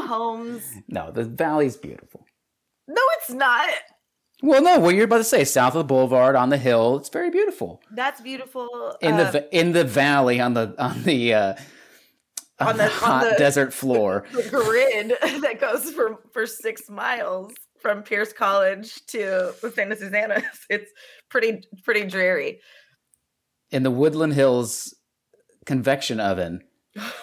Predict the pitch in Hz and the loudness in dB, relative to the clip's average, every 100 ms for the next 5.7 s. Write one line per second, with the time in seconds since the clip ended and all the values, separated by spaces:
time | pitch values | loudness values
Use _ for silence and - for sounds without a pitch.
0 | - - - 311 - - - 240 262 - | -20 -20 -4 -4 -4 -16 -10 -6 -6 -8
1 | - _ - 226 123 117 135 135 139 123 | -20 _ -6 -2 0 0 2 4 2 0
2 | 117 135 123 120 123 117 98 92 - - | -2 0 0 -2 -2 -2 -2 -4 -10 -2
3 | 262 285 320 302 - 285 277 208 - 196 | 0 2 0 -2 -4 -4 -2 -4 -6 -6
4 | 196 196 220 220 - 208 202 185 185 202 | -8 -6 -6 -6 -4 -2 -2 -6 -12 -12
5 | 190 190 190 180 175 175 - | -10 -10 -8 -8 -10 -14 -20